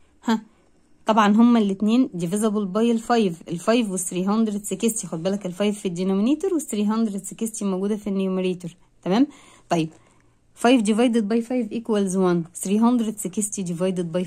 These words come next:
five، تعالى نعملها على جنب كده، divided by ال five. هم. three divided by five can't be، هناخد ال thirty-six على بعضها، thirty-six divided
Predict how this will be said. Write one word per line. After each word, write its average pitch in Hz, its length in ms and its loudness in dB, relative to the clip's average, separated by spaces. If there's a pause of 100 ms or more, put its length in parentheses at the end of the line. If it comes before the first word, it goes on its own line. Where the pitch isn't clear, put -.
five، 170 220 -4
تعالى 180 240 0
نعملها 170 380 0
على 160 160 -6
جنب 160 240 -4
كده، - 180 -16 (2500)
divided 165 520 -4
by - 20 -4
ال 160 160 -2
five. - 300 -10 (440)
هم. 190 120 0 (720)
three 233 280 2
divided 214 340 2 (100)
by 233 80 2 (140)
five 233 180 2 (100)
can't 233 300 2
be، 269 220 2 (140)
هناخد 214 280 0
ال 196 80 -2
thirty-six 226 680 -4
على 190 220 0
بعضها، 190 400 0
thirty-six 226 680 -4
divided 196 480 -2